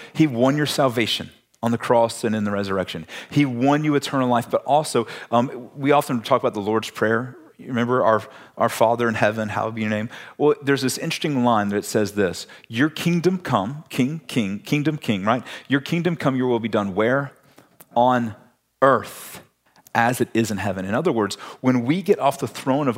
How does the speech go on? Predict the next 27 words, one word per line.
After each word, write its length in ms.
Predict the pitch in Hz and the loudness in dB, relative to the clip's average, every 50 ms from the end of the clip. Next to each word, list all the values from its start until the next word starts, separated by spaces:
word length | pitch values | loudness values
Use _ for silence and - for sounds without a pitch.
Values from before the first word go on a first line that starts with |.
| - - | -2 0
our 200 | 110 123 131 135 - | 2 4 4 2 2
own 160 | 127 127 120 110 | -2 -2 0 0
lives 300 | 113 113 127 131 - - | 0 2 0 0 -2 -4
and 100 | 110 - | -6 -6
put 140 | 127 - | -6 -6
Jesus 420 | - - - 110 104 110 123 - - | -4 -4 -4 -2 -2 -4 -4 -4 -4
on 80 | 143 | -4
the 80 | 139 131 | -4 -6
throne 220 | - - 143 147 | -4 -4 -2 -2
of 80 | 135 131 | 2 2
our 80 | 143 131 | 2 4
lives, 320 | 123 127 135 139 127 - - - - - - - - | 4 2 2 2 -2 -6 -10 -16 -16 -16 -16 -12 -8
we 280 | 123 117 127 160 180 | -4 -2 0 0 0
get 280 | 160 139 - 180 - - | -2 0 -2 -2 -2 -2
to 120 | - - 170 | -6 -6 -4
begin 720 | 139 120 143 139 120 113 - - 139 139 143 147 135 123 | -2 -2 -2 -2 -2 -6 -2 0 2 2 2 0 -2 0
living 320 | 113 123 120 127 135 127 117 | 0 0 0 0 -2 0 0
the 100 | 110 107 | 0 0
life 320 | 107 107 107 113 123 - | 0 0 0 0 0 -2
of 140 | - 101 - | -6 -6 -4
heaven 380 | - - 120 107 104 101 92 | 0 0 0 0 0 -4 -6
here 260 | 85 - - 120 113 - | -6 -4 -2 -2 -2 -2
and 220 | 95 92 85 82 | -4 -8 -8 -8
now. 260 | 85 90 87 92 - - - _ _ _ _ _ _ _ _ _ _ _ _ _ _ _ _ _ _ _ _ _ _ _ _ _ _ _ _ _ _ _ _ _ _ _ _ _ _ _ _ - | -8 -6 -4 -4 -6 -8 -12 _ _ _ _ _ _ _ _ _ _ _ _ _ _ _ _ _ _ _ _ _ _ _ _ _ _ _ _ _ _ _ _ _ _ _ _ _ _ _ _ 2
Imperfectly, 720 | 160 196 208 196 - - 196 160 - - - - 80 - | 2 4 4 2 2 2 2 2 2 -4 -8 -10 -16 -12
for 160 | - - - | -8 -6 -4
sure. 260 | 113 - - 104 82 | -2 0 -2 -2 -4